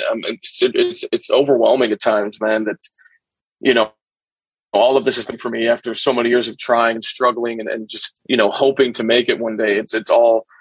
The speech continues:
coming to fruition, you know, with the last couple of years with G C W and the platform that they have,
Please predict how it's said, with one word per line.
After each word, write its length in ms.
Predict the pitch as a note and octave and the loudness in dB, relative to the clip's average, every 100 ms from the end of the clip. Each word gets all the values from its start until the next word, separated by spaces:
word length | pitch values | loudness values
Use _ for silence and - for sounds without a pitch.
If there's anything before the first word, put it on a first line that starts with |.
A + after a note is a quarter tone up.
| _ _ _ _ | _ _ _ _
coming 220 | D3+ C3+ | -2 0
to 80 | B2+ | 0
fruition, 960 | A#2 B2 B2+ - - _ - A2+ A2+ G2+ | -2 2 2 0 -10 _ -2 -2 -4 -8
you 120 | - | -4
know, 180 | A2+ G#2+ | 0 2
with 200 | G#2+ A2+ | 2 0
the 80 | A2+ | 2
last 280 | A#2 A2 - | 2 2 0
couple 240 | B2+ A2+ | -2 -2
of 60 | A#2 | 0
years 300 | A#2+ A#2+ A#2 | 2 2 0
with 140 | A#2 | -4
G 180 | G#2 B2 | -6 -6
C 180 | A2 A#2+ | -4 -2
W 520 | A2 C#3 C3 C3+ C3 | 4 4 4 4 4
and 100 | A#2 | 2
the 60 | G#2+ | 0
platform 480 | B2 A#2+ A#2 B2 A2+ | 2 2 2 -4 -8
that 120 | A2 | -2
they 180 | B2 A#2+ | 0 2
have, 440 | B2 A#2 A2+ A2+ | 4 4 4 0